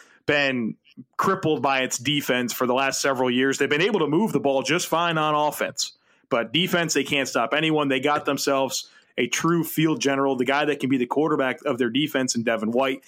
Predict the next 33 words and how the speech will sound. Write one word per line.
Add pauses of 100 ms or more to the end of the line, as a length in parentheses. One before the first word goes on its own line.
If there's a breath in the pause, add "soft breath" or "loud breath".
(180 loud breath)
has
all
the
physical
ability
that
you're
looking
for
in
terms
of
both
size
and
athletic
skills. (360 loud breath)
He's,
uh,
a
super
urgent
football
player,
plays
with
a
ton
of
energy,
a
high
motor.